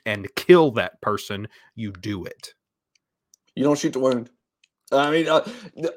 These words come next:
Speaker 2: some, when someone says, "Why don't you shoot the gun out of their hand?" Or even if they say something ridiculous like, "Why don't you shoot 'em in the leg? You, why don't you wound 'em?" That's someone who's never been to a gun range. That is someone who does not know what it takes to firearm,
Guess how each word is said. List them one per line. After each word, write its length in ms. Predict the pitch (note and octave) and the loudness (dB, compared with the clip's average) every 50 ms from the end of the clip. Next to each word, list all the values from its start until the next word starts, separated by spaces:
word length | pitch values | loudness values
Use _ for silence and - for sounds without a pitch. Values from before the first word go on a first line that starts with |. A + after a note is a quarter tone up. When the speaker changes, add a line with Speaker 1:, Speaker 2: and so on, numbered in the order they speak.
| - _ | -12 _
Speaker 2:
some, 300 | - - - F3 D#3+ D3 | -14 -2 -2 -2 -2 0
when 140 | D#3 E3 D#3 | -2 -2 0
someone 360 | - A#3 A#3+ B3+ A#3 E3 C#3+ | 2 0 2 2 2 0 0
says, 220 | C#3+ - D3 C3 C3+ | 0 0 -2 0 0
"Why 100 | C#3 C3+ | 0 -2
don't 140 | C#3 C3+ | -2 -4
you 60 | C3+ C3 | -6 -10
shoot 180 | - B2 A#2 | -10 -10 -10
the 60 | - | -6
gun 160 | G#2+ A#2+ A2+ A2 | -6 -4 -2 -2
out 60 | G#2+ | -2
of 60 | G#2 | -2
their 80 | G#2 B2+ | -2 -4
hand?" 180 | B2 A#2 A2 - | -6 -8 -4 0
Or 100 | C#3 D3+ | 0 2
even 320 | F3 F3 D#3 C#3+ C3 A#2 B2 | 2 0 -2 -4 -6 -6 -6
if 120 | A#2 B2+ B2 | -8 -4 -4
they 120 | E3+ C#3 | -4 -4
say 140 | - D#3 C#3+ | -2 -4 -4
something 260 | - C#3+ B2+ - A#2 | -4 -6 -8 -6 -8
ridiculous 420 | G#2+ A2 A#2 A#2+ A#2 A2 G#2+ - | -6 -4 -6 -6 -6 -8 -8 -6
like, 180 | - A#2 A2 - | -4 -6 -6 -4
"Why 140 | - A2+ B2 | -2 0 0
don't 160 | B2+ B2 A#2+ | 0 0 -4
you 120 | - A#2 A2+ | -8 -10 -10
shoot 260 | - - - D3 C3 | -10 -4 -4 -2 -2
'em 100 | B2+ A#2 | -2 -4
in 60 | A2 | -4
the 80 | G#2+ A2 | -4 -4
leg? 300 | A2+ A#2 G#2+ D2+ - - _ _ _ | -2 -2 -2 -2 -4 -10 _ _ _
You, 200 | B2 A#2+ D#2 E2 | -10 -10 -8 -2
why 140 | A2+ A#2+ B2+ | 2 2 2
don't 220 | C#3 C#3 C3+ - | 2 0 -4 -6
you 80 | B2 A2+ | -8 -8
wound 360 | G#2+ G#2 A#2 B2 B2 A#2 G2+ | -4 -4 -4 -2 -2 -4 -4
'em?" 220 | G2+ G2 F#2+ F#2+ _ _ _ _ _ _ _ - | -6 -8 -8 -12 _ _ _ _ _ _ _ 0
That's 200 | D3 D#3 D3+ - | 0 0 2 0
someone 240 | D#3 C#3 C3 B2+ | -2 0 0 0
who's 160 | A#2+ - A2+ A#2 | -2 -4 -6 -8
never 160 | A2 B2+ B2 | -8 -8 -6
been 140 | A#2+ A2 A2 | -8 -8 -6
to 100 | A2 G#2 | -6 -6
a 40 | |
gun 160 | - - F#2+ F#2+ | -6 -8 -12 -12
range. 360 | - - - _ _ _ _ _ _ _ _ _ _ _ _ _ _ _ _ _ _ _ _ _ _ _ _ | -16 -18 -20 _ _ _ _ _ _ _ _ _ _ _ _ _ _ _ _ _ _ _ _ _ _ _ _
That 140 | C#3 D#3+ F3 | 6 6 6
is 120 | D#3+ - | 4 2
someone 260 | D#3+ C#3+ C#3 C3+ B2+ | 0 2 2 0 0
who 120 | C3+ B2 A2+ | 0 -4 -8
does 300 | A#2+ - B2+ B2+ B2 B2 | -2 2 2 2 2 2
not 180 | A#2+ A#2 G2+ | -4 -6 -4
know 100 | A2 A2 | -4 -4
what 120 | A2 A2 G2+ | -4 -4 -8
it 80 | - | -8
takes 200 | - A2 G#2 - | -8 -8 -10 -8
to 100 | - F#2+ | -10 -16
firearm, 520 | - _ A2 G#2 G2+ G#2 G2+ G2+ A2 G#2+ | -6 _ -2 -2 -2 -2 -4 -6 -8 -8